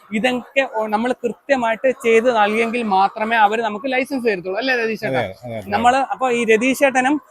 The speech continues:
Speaker 1: ഇതൊരു ബ്രോയിലർ ഫാമിന് വേണ്ടിയായിരുന്നു തുടങ്ങിയിരുന്നത്.
Speaker 2: അതെ, അതെ, അതെ.
Speaker 1: പിന്നീടാണ് ഞാനുമായിട്ട് പരിചയപ്പെട്ട് ഈ ഹൈടെക് ഫാമിന്റെ കാര്യം അറിയുന്നത്. ഏകദേശം രണ്ടു മാസമായി ഞങ്ങൾ ഇവിടെ തുടങ്ങിയിട്ട്.
Speaker 2: അതെ.
Speaker 1: തുടങ്ങിയിട്ട്. അപ്പം ഇതിന്റെ, ഞാൻ നിങ്ങൾ പറഞ്ഞു വരുന്നത്,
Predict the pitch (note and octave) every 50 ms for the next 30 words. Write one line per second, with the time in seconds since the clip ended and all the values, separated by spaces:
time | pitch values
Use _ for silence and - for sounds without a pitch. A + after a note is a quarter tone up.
0 | - _ _ A3+ B3+ A#3 D4 C#4 C4+ C4+ G#3 G#3+ A#3+ A#3+ B3 C4 C#4 C#4 D4 D4+
1 | C#4 - B3+ B3+ B3+ B3+ B3+ C4 C4 C4+ C4 B3+ A#3+ A3+ A3 A3 G#3+ F3 - -
2 | - - A#3+ A#3+ B3 B3+ B3 A3+ G#3+ G3+ F#3+ - B2 - - - G#3 G#3 G2 -
3 | A#3 A#3 B3 B3+ C#4+ D4+ D4 C4+ A3+ G#3+ G#3+ A3 B3+ C4+ B3+ - - G#3 G#3 G#3+
4 | A3+ A#3 B3 B3 B3 G#3 A#3 - G#3 G3 G3+ G#3 A#3+ A#3 - G3+ F#3 F3 A3+ A#3
5 | A3+ A3+ A#3 G#3 - G#3 G#3+ G#3+ - B3+ - - _ G3+ F#3+ F#3+ G3+ G#3+ G#3+ A3
6 | G#3 G3 F3+ F3+ F#3 F#3+ F3+ E3+ E3+ E3+ E3+ E3+ E3 F#3 A3+ A#3+ - - - -
7 | - - A3 A3+ A#3+ B3+ B3+ - D4 C4+ A#3+ A#3+ A#3 B3 A#3+ C#4 B3+ B3 B3 B3+
8 | - - B3+ A3 G#3+ G#3+ G#3 G#3 G#3+ A3 A3 G#3+ G#3+ G#3+ - A3 A3 A3 G#3+ G#3+
9 | G3 C3 A2+ G#2 G2 F2+ - - _ _ _ _ G#3 G3+ G3+ G3+ G3 F3+ D#3+ F3
10 | E3+ E3+ F#3 A#3+ B3+ B3 - - - - D4 A#3+ - A3 A3+ C#4 C4 D4 C#4+ C#4
11 | B3+ A3+ G#3+ G#3 G3+ G3+ G#3 G#3+ A3+ A#3+ B3+ B3+ A#3 - A#3+ A#3 A#3+ C#4 D#4 D#4
12 | C4 A3 G#3 G3+ F#3 G3+ A#3+